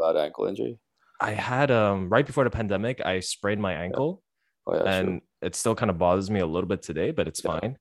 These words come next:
Speaker 2: But that's also 'cause, like, I don't go to the gym, so that's
Speaker 1: Yeah.
Speaker 2: really, that's on me. And also, I pulled my M C L, like, a few years ago.
Speaker 1: Yeah, yeah, yeah. I think
Speaker 2: I
Speaker 1: that's
Speaker 2: won-
Speaker 1: what I'm talking about.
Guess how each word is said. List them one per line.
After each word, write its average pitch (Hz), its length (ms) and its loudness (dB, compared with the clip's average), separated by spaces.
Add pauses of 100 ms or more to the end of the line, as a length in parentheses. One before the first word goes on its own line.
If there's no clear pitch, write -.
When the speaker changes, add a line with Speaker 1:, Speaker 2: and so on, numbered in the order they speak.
Speaker 2:
But 110 120 4
that's 135 180 6
also 143 260 2
'cause, 101 200 -2
like, 95 120 0
I 92 60 0
don't 104 240 -4
go 85 160 -2
to 85 120 -10
the 87 80 -4
gym, 85 340 -4
so 92 160 -4
that's 85 200 0
Speaker 1:
Yeah. 80 80 4
Speaker 2:
really, 85 220 -2 (140)
that's 92 120 0
on 82 120 0
me. 82 220 -2 (480)
And 98 120 2
also, 101 220 2
I 98 60 4
pulled 123 420 -2
my 117 140 2
M 101 180 -2
C 95 320 -4
L, 92 400 -2 (500)
like, 92 320 -8
a 82 140 -4
few 123 200 2
years 101 220 6
ago. 139 420 2
Speaker 1:
Yeah, 82 180 6
yeah, 80 60 6 (100)
yeah. 76 40 6
I 76 40 6
think 76 100 0
Speaker 2:
I - 40 -8
Speaker 1:
that's 98 60 0
Speaker 2:
won- 120 240 4
Speaker 1:
what 50 160 -10
I'm - 60 -18
talking - 320 -8
about. 92 220 -10